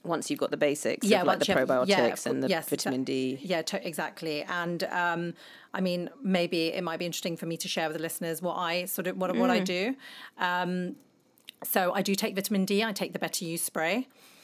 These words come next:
Speaker 2: And I'm relatively consistent. Again, like you, actually, I've run out. Um,
Speaker 1: <laughs>
Speaker 2: and I've probably, probably run out for a good six weeks, actually. So that's on my to-do list to order them. <laughs> Um, so yes, I take the vitamin D Better You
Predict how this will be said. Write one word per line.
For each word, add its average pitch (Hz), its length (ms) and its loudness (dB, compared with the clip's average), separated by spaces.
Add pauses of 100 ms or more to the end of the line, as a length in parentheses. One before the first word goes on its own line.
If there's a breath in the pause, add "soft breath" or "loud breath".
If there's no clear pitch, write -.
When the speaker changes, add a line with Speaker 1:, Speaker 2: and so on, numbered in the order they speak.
(220 loud breath)
Speaker 2:
And 165 540 -2
I'm 170 420 -2 (100)
relatively 226 540 0
consistent. 214 800 -2
Again, 175 300 0
like 175 300 -4
you, 196 100 6
actually, 165 300 0
I've 160 160 -2
run 165 140 -2
out. 202 320 -2
Um, 220 440 6
Speaker 1:
<laughs> 233 80 8
Speaker 2:
and 202 100 2
I've 202 120 0
probably, 220 460 0 (500 soft breath)
probably 330 160 4
run 226 180 4
out - 100 -2
for 196 100 -2
a - 100 0
good 185 100 0
six - 300 -2
weeks, 220 200 -2
actually. - 280 -4
So 160 220 -2
that's - 180 -2
on 175 120 -4
my 147 40 -6
to-do 165 260 -2
list 156 200 -4
to 170 60 -8
order 175 220 -4
them. 247 220 4 (100)
<laughs> 220 420 0 (380 loud breath)
Um, 185 300 0
so - 100 -2
yes, 175 220 0
I - 20 -4
take - 220 -4
the - 20 -2
vitamin 170 340 -4
D 160 200 -2
Better 160 260 -4
You 160 100 -4